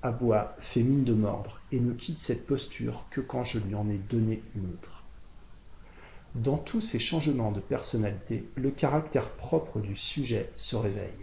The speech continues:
Chacun joue son rôle avec les qualités qui lui sont personnelles, avec les aptitudes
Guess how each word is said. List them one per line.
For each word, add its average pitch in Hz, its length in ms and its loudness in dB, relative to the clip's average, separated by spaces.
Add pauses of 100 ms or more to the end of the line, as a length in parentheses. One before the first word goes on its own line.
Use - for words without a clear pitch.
(560)
Chacun - 480 6
joue 156 200 0
son 123 200 2
rôle 113 260 2
avec 110 280 0
les 131 60 0
qualités 156 420 4
qui - 160 -2
lui 113 160 0
sont - 180 0
personnelles, 101 720 0 (520)
avec 160 340 8
les 120 180 6
aptitudes - 680 0